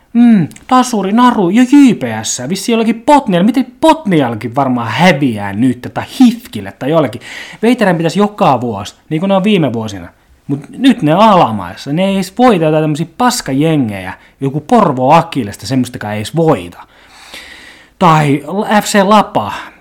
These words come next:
tippu kakkosesta kolmoseen, no okei, okei, kaikki sen nyt tiesi, semmonen yksi paska, sit ne on niin, no vittu, me ei käy etsimässä meidän firman jengi aikoinaan, missä me olin duunissa, niin sekin olisi pyörittänyt sen, ja me oltiin ihan paskoja viimeisen vuotena.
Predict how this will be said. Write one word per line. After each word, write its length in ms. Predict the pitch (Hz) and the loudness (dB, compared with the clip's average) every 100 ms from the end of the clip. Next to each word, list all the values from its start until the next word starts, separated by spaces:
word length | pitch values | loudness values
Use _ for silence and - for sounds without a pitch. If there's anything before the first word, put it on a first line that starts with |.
| - _ _ _ - - 156 | -20 _ _ _ -18 -6 -2
tippu 260 | 185 175 | -2 -2
kakkosesta 560 | 208 190 185 139 143 - | 2 0 0 -6 -6 0
kolmoseen, 520 | 170 143 117 117 127 | 2 2 0 -2 -2
no 120 | 135 | 0
okei, 200 | 151 151 | 2 2
okei, 320 | 147 - 127 | 0 -2 -4
kaikki 340 | 120 151 147 120 | 0 0 0 -4
sen 140 | 123 | -6
nyt 140 | 113 - | -8 -8
tiesi, 220 | 117 113 | -8 -2
semmonen 200 | 131 127 | -2 -2
yksi 160 | 123 - | -4 0
paska, 400 | 170 165 127 117 135 | 0 0 -4 -6 -6
sit 180 | 139 | -4
ne 140 | 156 170 | -2 0
on 100 | 180 | 0
niin, 480 | 196 208 226 165 180 | 2 2 2 0 -4
no 120 | 180 | -4
vittu, 200 | 214 220 | -2 0
me 220 | 220 208 180 185 | 2 2 0 -4
ei 240 | 190 202 - | -4 -8 -4
käy 140 | 185 190 | 0 0
etsimässä 400 | 196 196 165 196 | 0 -4 -2 0
meidän 240 | 196 151 | 0 0
firman 480 | 254 262 175 139 143 | 0 2 0 0 0
jengi 440 | 175 160 127 113 | 0 2 0 -2
aikoinaan, 640 | 127 143 117 113 110 113 107 _ _ _ _ - | -2 -2 -2 -6 -6 -8 -12 _ _ _ _ -4
missä 260 | 131 120 | -4 -2
me 60 | 127 | -2
olin 260 | 127 135 147 | -2 -2 2
duunissa, 480 | 180 127 110 - | 2 2 -4 -8
niin 80 | 110 | -6
sekin 240 | 123 147 123 | -4 -2 -4
olisi 140 | - - | -6 -2
pyörittänyt 540 | 139 127 104 - 101 | -2 -2 -6 -12 -14
sen, 160 | 113 107 - | -12 -14 -8
ja 60 | 127 | 0
me 180 | 151 214 | 4 4
oltiin 280 | 139 113 123 | 4 0 -2
ihan 180 | 143 - - | -2 -4 -8
paskoja 560 | 110 107 - 82 82 - _ | -8 -8 -12 -14 -18 -20 _
viimeisen 460 | 135 139 113 107 92 | 2 2 0 -8 -12
vuotena. 420 | 101 95 85 85 | -12 -14 -16 -20